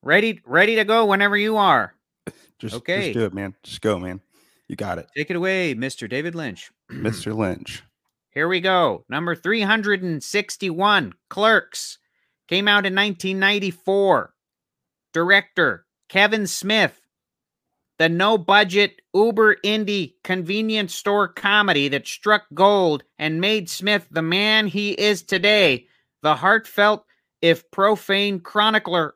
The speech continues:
Speaker 1: of America's slacker belt. Thank you.
Speaker 2: That was great.
Speaker 1: Give it up for David Lynch, everybody.
Speaker 2: Dave, come by
Speaker 1: Pretty good.
Speaker 2: anytime.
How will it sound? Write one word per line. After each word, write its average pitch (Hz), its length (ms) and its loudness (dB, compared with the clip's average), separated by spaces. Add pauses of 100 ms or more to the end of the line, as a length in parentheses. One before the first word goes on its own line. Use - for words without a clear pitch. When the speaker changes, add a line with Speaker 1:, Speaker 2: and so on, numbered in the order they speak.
Speaker 1:
of 147 140 0
America's 185 720 0
slacker 196 760 0
belt. 175 500 4 (1200)
Thank 190 300 -6
you. 147 240 0 (960)
Speaker 2:
That 98 80 -4
was 117 140 -4
great. 98 300 -10 (960)
Speaker 1:
Give 135 120 -10
it 143 60 -4
up 147 80 -4
for 127 100 -12
David 127 280 -4
Lynch, 123 240 -6
everybody. 90 480 -10 (520)
Speaker 2:
Dave, 110 460 -2 (160)
come 113 220 -2
by 107 220 2
Speaker 1:
Pretty 127 100 -6
good. 107 160 -6
Speaker 2:
anytime. 95 500 -10